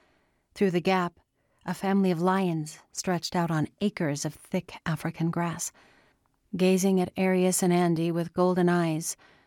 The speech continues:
the same eyes Arius had in Andy's dream. The biggest lion licked his lips.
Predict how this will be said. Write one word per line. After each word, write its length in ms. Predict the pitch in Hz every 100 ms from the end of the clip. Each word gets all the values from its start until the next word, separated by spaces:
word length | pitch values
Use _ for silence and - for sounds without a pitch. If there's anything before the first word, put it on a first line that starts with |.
| _ _ _ 170
the 120 | 175
same 460 | - - 214 240 240
eyes 500 | 170 160 170 185 - -
Arius 440 | 175 170 175 175
had 280 | 190 175 175
in 140 | 160
Andy's 540 | - 185 180 180 175 -
dream. 520 | 208 208 185 175 165 _ _ _ _ _ _ _ _ _ _
The 100 | 175
biggest 460 | 156 196 180 160 -
lion 400 | 160 156 160 156
licked 180 | 160 -
his 180 | 151
lips. 380 | 170 170 - -